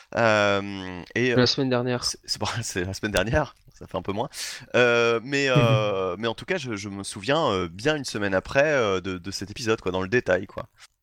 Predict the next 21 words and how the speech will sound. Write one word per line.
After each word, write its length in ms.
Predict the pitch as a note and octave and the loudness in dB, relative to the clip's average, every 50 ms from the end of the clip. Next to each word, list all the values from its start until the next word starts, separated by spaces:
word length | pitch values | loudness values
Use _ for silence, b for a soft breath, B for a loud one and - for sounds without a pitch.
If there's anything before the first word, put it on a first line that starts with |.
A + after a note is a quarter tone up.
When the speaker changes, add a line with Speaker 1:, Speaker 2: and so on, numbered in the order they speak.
| - | -10
Speaker 3:
Ouais, 160 | A#2 A2+ A#2 A2+ A#2 | -6 -6 -4 -4 0
moi, 160 | C3+ C#3 D3 | 4 6 6
le 80 | D3+ C#3 | 6 6
seul 160 | - - D3 | 4 2 -2
truc 140 | - E3+ F3 | -2 -2 -2
que 60 | D3 | 0
j'ai 120 | B2 C3 B2 | 0 0 0
tiqué, 360 | B2 - C#3 B2+ - D#3+ E3 | 0 -2 -4 0 0 0 0
c'est 160 | D#3+ - C3+ | 0 0 2
les 80 | B2 A#2 | 2 2
gens 160 | A2+ D3+ D#3+ | 2 0 -2
qui 160 | D#3 - D3 | -2 -4 -6
font : « 180 | B2 - G#2+ - - | -6 -8 -10 -8 -2
Ah, 160 | B2 C#3 C#3 B2+ | 0 0 2 2
on 40 | B2 | 2
a 80 | C3 | 2
vu 80 | C3 C#3 | 2 2
une 80 | C#3 B2+ | 2 2
grande 200 | A#2 C3+ D3 C3 | 2 0 0 -2
créature 380 | - - C3+ B2+ - C#3 A#2+ | 0 0 0 0 2 0 2
verte. » 320 | A#2+ C#3 C#3+ - - - | 2 2 0 -2 -4 -18